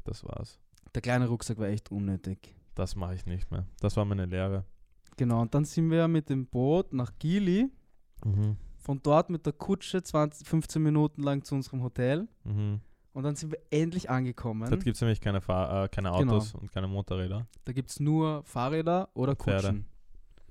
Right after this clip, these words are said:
Speaker 1: Ja.
Speaker 2: Und dann waren wir endlich im Hotel und dann, warum sind wir nochmal rausgegangen gleich? Wir sind ja, wir sind, haben kein, wir haben nicht gechillt, wir, obwohl wir zwei Stunden geschlafen haben und urviel, das ist ja uranstrengend, die ganzen Reisen.
Speaker 1: Boah, da waren wir acht Stunden unterwegs.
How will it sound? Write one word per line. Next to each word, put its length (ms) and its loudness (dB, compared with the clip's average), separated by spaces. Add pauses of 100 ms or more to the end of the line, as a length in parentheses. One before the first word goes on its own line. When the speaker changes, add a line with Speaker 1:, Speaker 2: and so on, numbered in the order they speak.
(220)
Speaker 1:
Ja. 100 -10 (100)
Speaker 2:
Und 480 0 (240)
dann 140 -4
waren 160 -2
wir 80 -6
endlich 240 -6
im 80 -6
Hotel 360 -2
und 180 -4
dann, 200 -4 (360)
warum 340 2
sind 240 -2
wir 80 4
nochmal 300 2
rausgegangen 720 -2
gleich? 500 -6 (260)
Wir 80 -6
sind 180 -4
ja, 80 0 (180)
wir 120 -10
sind, 160 -10
haben 220 -4
kein, 220 -4
wir 80 0
haben 60 0
nicht 180 -4
gechillt, 400 -2
wir, 180 -2 (100)
obwohl 260 -2
wir 80 -6
zwei 200 0
Stunden 280 -2
geschlafen 460 -2
haben 280 -4 (460)
und 180 -4
urviel, 560 2 (580)
das 140 -4
ist 60 -2
ja 100 4
uranstrengend, 640 -2
die 60 -8
ganzen 360 -2
Reisen. 320 2
Speaker 1:
Boah, 80 6
da 80 -2
waren 80 -4
wir 160 -6
acht 160 -2
Stunden 300 -2
unterwegs. 640 -4